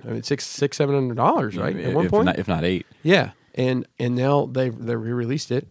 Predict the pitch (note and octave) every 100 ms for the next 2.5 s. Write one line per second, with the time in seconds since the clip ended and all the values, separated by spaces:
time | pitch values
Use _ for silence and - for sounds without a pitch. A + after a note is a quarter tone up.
0 | _ G#2+ A2 A2 - A2 A#2 B2 D3 B2
1 | B2+ C3 A#2+ A2 G#2 A#2 A#2 - A2+ -
2 | A#2 - - - -